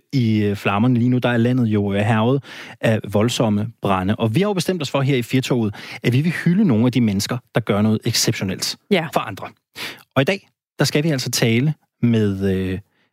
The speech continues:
Speaker 1: med en, ja, det er jo en, en, en brandmand.
Speaker 2: Vaskeægte brandmand,
Speaker 1: Vaskeægte
Speaker 2: du.
Speaker 1: brandmand, som
Speaker 2: Ja.
Speaker 1: skal ned og, og arbejde, øh, frivilligt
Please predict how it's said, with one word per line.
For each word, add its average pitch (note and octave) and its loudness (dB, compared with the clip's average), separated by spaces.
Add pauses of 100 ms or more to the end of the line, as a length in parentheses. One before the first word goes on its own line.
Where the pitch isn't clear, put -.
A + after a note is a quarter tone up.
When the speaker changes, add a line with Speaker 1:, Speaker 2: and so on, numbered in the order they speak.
(120)
Speaker 1:
med A#2+ 2
en, G2+ -6
ja, G#2 0
det G#2+ -2
er C#3 4
jo D3 2
en, G#2 2
en, G2+ 0
en A2+ 2
brandmand. F#3 0 (340)
Speaker 2:
Vaskeægte F3+ 0
brandmand, D3 2
Speaker 1:
Vaskeægte G#3 2
Speaker 2:
du. D3+ -6
Speaker 1:
brandmand, C3 0
som - 2
Speaker 2:
Ja. - 0
Speaker 1:
skal A#2+ 0
ned F#3 0
og, C3 -4
og A2 0
arbejde, B2 -2 (340)
øh, G2 0
frivilligt G3+ -2